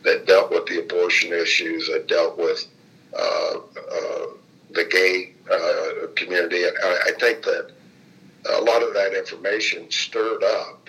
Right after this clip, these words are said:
in the hearts of a lot of Hoosiers polarization. And, and to my friends that live back there, and I'm still in contact with many of them, they're, they're very entrenched, almost to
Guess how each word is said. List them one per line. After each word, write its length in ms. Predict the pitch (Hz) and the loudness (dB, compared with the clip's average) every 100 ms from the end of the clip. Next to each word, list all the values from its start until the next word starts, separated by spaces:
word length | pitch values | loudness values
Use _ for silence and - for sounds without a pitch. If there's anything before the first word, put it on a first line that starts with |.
| - | -12
in 120 | 82 | -10
the 80 | 82 | -6
hearts 320 | 95 95 - | -2 -2 -4
of 140 | - 85 | -6 -2
a 20 | |
lot 220 | 87 - | -2 -2
of 80 | - | -4
Hoosiers 640 | - - - - - - - - - - - | -6 -4 -4 -4 -6 -8 -10 -20 -20 -20 0
polarization. 800 | 120 101 92 - 98 107 - - - | 2 2 0 0 2 2 0 -4 -8
And, 120 | 87 | -8
and 480 | 92 110 92 92 - | -2 0 0 -4 -10
to 100 | 95 | -6
my 220 | 101 110 | -2 -2
friends 340 | 107 107 95 95 | 0 -2 -2 -4
that 160 | 92 | 0
live 180 | 98 101 | 0 0
back 260 | - - - | -2 -2 0
there, 140 | - | 0
and 80 | - | -2
I'm 160 | - | -6
still 340 | - - - - - _ _ _ - | -4 0 0 -2 -12 _ _ _ -6
in 180 | - - - | -4 -4 -4
contact 500 | - 92 - 92 82 | 0 0 2 2 2
with 120 | 80 82 | -4 -4
many 280 | 98 113 | -4 -2
of 140 | 80 - | -4 -8
them, 80 | - - - - - - | -12 -20 -20 -20 -20 2
they're, 280 | 87 87 87 - | 6 6 4 -4
they're 240 | 98 87 - | 0 0 0
very 380 | - 110 117 104 | 4 8 8 8
entrenched, 880 | 90 - - 110 - - - - - | 2 -4 -4 0 0 -2 -4 -6 -4
almost 680 | - 95 107 98 92 - - | -2 0 2 0 -2 -2 -6
to 420 | 85 82 80 80 | -10 -10 -10 -12